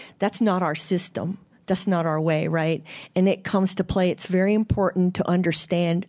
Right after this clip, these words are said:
that problem in order to understand how the Indian Child Welfare Act works. And, uh, you know, the recent cases with baby Veronica and, and so on, that,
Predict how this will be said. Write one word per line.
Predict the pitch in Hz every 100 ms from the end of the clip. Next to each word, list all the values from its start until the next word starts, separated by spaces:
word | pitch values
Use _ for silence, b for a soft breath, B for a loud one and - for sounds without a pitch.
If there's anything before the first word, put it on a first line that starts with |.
| -
that | 156 160 165 190 -
problem | - 160 147 160 143 147 160 B B B B
in | 170
order | 175 170
to | 170 -
understand | 170 160 160 - 160 156 156
how | 165 156 156
the | 160
Indian | 160 165 160 160
Child | 160 156 151 160
Welfare | 156 - 135 -
Act | 127 92 -
works. | - 156 - - - - B B B B B B B B B B -
And, | 175 170 170 160 165 -
uh, | 165 156
you | - 170
know, | 160
the | 160
recent | 175 - - -
cases | 180 156 - 165
with | - 165
baby | 151 151
Veronica | 165 156 160 160 170 -
and, | 113 95 156
and | - 165
so | - 160
on, | 170 160 151
that, | - 156 151 -